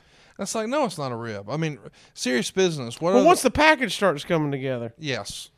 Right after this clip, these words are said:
Speaker 1: yes.
Speaker 2: If you just go, "We got RoboCop and it's done," then you go, "Well, that was random." But then all these come backing it up. You go, "Well, this is a whole package thing. This is a whole theme. This is, this is what we're going for here, and we're all on the same page now."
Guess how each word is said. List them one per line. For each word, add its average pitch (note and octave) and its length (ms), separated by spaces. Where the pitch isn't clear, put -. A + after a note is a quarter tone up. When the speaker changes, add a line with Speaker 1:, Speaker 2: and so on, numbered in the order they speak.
Speaker 1:
yes. - 480
Speaker 2:
If G3 120
you C#4 80
just E4+ 220
go, B3+ 200
"We A3+ 140
got B3+ 200
RoboCop G3+ 680
and E3+ 160
it's D3 140
done," D#3+ 480
then F3 140
you F3+ 100
go, F3+ 400
"Well, F#3+ 160
that F#4 220
was D4 140
random." A3 420
But G3 160
then D4 420
all A3+ 220
these C4+ 220
come A#3+ 220
backing A3+ 340
it G#3+ 80
up. A#3+ 220
You G3+ 100
go, G3 140
"Well, G3 100
this C4 180
is C#4+ 100
a B3 80
whole G#3 220
package G3 520
thing. C3 220
This F#3 180
is A3+ 140
a B3 40
whole G#3+ 260
theme. F3 400
This G3+ 200
is, G3 200
this A3 260
is A3 100
what G#3+ 180
we're F#3+ 120
going G3 300
for D#3 260
here, D#3 160
and D3 100
we're D#3 100
all E3 160
on D#3 120
the C3+ 80
same D3+ 260
page D3 360
now." A#2 200